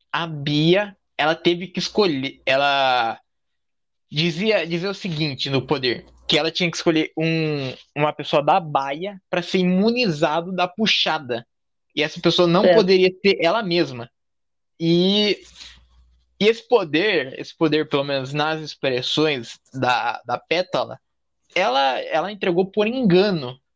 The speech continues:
Speaker 1: pra Bia. Ela acabou confundindo os poderes. E a
Speaker 2: É,
Speaker 1: Bia
Speaker 2: porque ela,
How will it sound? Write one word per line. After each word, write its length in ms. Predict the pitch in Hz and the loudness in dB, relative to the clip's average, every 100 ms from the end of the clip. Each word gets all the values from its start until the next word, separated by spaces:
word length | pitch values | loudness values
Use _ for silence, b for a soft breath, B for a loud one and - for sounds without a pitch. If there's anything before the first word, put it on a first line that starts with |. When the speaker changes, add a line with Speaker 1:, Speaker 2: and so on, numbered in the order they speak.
| _ | _
Speaker 1:
pra 240 | 131 131 | 0 0
Bia. 520 | 135 135 131 117 120 - _ _ - - - | 0 -4 -2 -2 -4 -14 _ _ -20 -12 -4
Ela 360 | 135 147 156 | -2 0 0
acabou 320 | 151 156 156 | -2 -4 -6
confundindo 760 | 160 170 175 196 196 151 170 160 | -2 -2 0 0 0 2 2 0
os 80 | - | -2
poderes. 680 | 139 127 120 113 113 - - _ _ _ _ _ _ _ _ _ _ _ _ _ _ - b b b b b b - | -2 2 2 0 -6 -12 -20 _ _ _ _ _ _ _ _ _ _ _ _ _ _ -20 b b b b b b -2
E 340 | 151 160 170 | 2 4 4
a 100 | 185 | 4
Speaker 2:
É, 140 | 254 254 | 4 4
Speaker 1:
Bia 80 | 233 | 4
Speaker 2:
porque 240 | 208 202 | 4 6
ela, 420 | 247 247 269 262 | 8 8 6 4